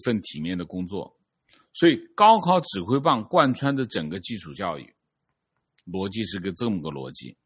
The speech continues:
好了，现在逻辑已经开始坍塌了，为啥？因为大学毕业你找不着工作，大学毕业找不着工作，你前面这一系列的东西都没有意义，失去了意义。你说他们躺平，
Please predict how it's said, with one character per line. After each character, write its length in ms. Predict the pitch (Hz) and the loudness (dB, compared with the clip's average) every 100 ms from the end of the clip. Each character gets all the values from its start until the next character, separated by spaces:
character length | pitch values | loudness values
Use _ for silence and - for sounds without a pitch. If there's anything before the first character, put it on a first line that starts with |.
| _ _ _ _ _ | _ _ _ _ _
好 200 | - 110 | -2 2
了， 80 | 123 | 4
现 180 | 123 170 | 2 2
在 140 | 151 | 2
逻 200 | 123 113 | 2 2
辑 140 | 120 123 | 2 2
已 60 | |
经 160 | 98 107 | 2 -2
开 180 | 117 117 | -2 -2
始 160 | 87 | -2
坍 240 | 78 104 101 | -6 -4 -2
塌 180 | 101 98 | 0 0
了， 120 | 92 | 2
为 120 | 117 | 0
啥？ 260 | 101 69 - _ _ _ _ _ | 0 -4 -10 _ _ _ _ _
因 80 | 151 | -2
为 80 | 156 | 2
大 240 | 156 180 | 4 4
学 160 | 131 139 | 4 2
毕 180 | 131 151 | 0 0
业 140 | 147 | 2
你 140 | 123 127 | 2 2
找 180 | 87 | 0
不 80 | 71 | -2
着 120 | 90 | -4
工 220 | 95 113 117 | -4 -2 -2
作， 320 | 135 90 - _ _ _ _ _ _ _ _ | -2 -6 -10 _ _ _ _ _ _ _ _
大 200 | 202 196 | 8 8
学 200 | 156 170 | 8 4
毕 320 | 165 - 185 | 4 -4 0
业 160 | 190 170 | 4 4
找 300 | 120 80 82 | 6 4 4
不 80 | 104 | 4
着 160 | 139 | 4
工 220 | 135 165 | 6 0
作， 200 | 160 170 - | 0 -2 0
你 160 | 117 | 0
前 340 | 110 - 113 117 | 0 0 0 2
面 160 | 165 | 2
这 100 | 165 180 | 2 0
一 140 | 175 | 0
系 280 | 160 - 220 | 0 -2 -2
列 180 | 185 160 | 0 0
的 120 | 123 | 0
东 200 | 110 120 | -2 -4
西 120 | 110 | -4
都 120 | 101 | -4
没 120 | 127 143 | -2 -2
有 100 | 117 | -4
意 80 | |
义， 220 | 123 139 107 | -6 -8 -8
失 240 | - 147 | -6 -8
去 160 | 123 139 | -8 -8
了 80 | |
意 40 | 143 | -8
义。 520 | 185 180 101 65 - _ _ _ _ _ _ _ _ | -8 -8 -8 -10 -16 _ _ _ _ _ _ _ _
你 120 | 110 | -4
说 140 | 127 | 0
他 100 | 135 | 0
们 80 | 151 | -2
躺 240 | 123 92 80 | -4 -6 -8
平， 260 | 82 87 | -10 -10